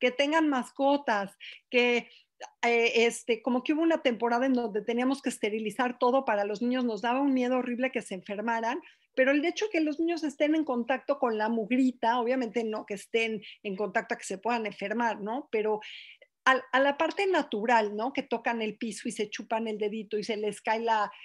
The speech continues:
el chupón y etcétera, ¿no? Como que antes, o sea, o en algún momento quizás queríamos esterilizar todo. Entonces, también es importante estar en contacto con estas bacterias para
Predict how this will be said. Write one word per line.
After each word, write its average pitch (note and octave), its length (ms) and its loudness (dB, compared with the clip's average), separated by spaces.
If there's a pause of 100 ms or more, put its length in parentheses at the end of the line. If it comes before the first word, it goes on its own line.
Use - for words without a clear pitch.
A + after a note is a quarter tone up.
(160)
el G#3+ 160 0
chupón A#3+ 600 4
y A3 40 0
etcétera, A3+ 520 -2
¿no? B3 160 -2
Como A#3+ 220 -4
que A3+ 80 -2
antes, C4 440 -2
o A3+ 60 -6
sea, G3 200 -6
o G#3 80 -6
en G#3+ 80 -4
algún A3+ 220 0
momento B3 380 -2
quizás G#3+ 340 -6
queríamos A#3 520 -4
esterilizar G#3 680 -8
todo. A3 200 -2
Entonces, A#3+ 260 -6
también D#4 400 2
es E4 140 -2
importante A#3+ 540 -4
estar C4+ 320 0
en F4+ 80 -2
contacto B3 440 -2
con G#3+ 140 -6
estas A#3 280 -6
bacterias C4 560 -2
para G#3 280 -2